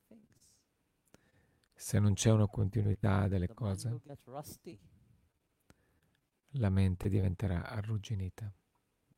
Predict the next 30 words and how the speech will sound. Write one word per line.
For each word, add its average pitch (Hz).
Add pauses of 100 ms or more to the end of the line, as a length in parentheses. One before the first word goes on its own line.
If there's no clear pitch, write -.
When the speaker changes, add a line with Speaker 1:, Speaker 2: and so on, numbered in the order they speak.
(400)
Speaker 1:
So 110
when 110
the 104
mind 127
get 135
rusty, 123 (460)
this -
is -
when -
Speaker 2:
Quindi 107
Speaker 1:
it 101
Speaker 2:
quando 107
la 107
Speaker 1:
becomes 110
Speaker 2:
mente 110 (220)
Speaker 1:
expression. - (1040)
Speaker 2:
si -
arrugginisce, 101 (340)
è -
lì 95
che 98
chiedete - (100)
tali 98
domande, 92 (420)
che -
fate -
Speaker 1:
So -
Speaker 2:
tali 98
Speaker 1:
when 92
Speaker 2:
doma-, 95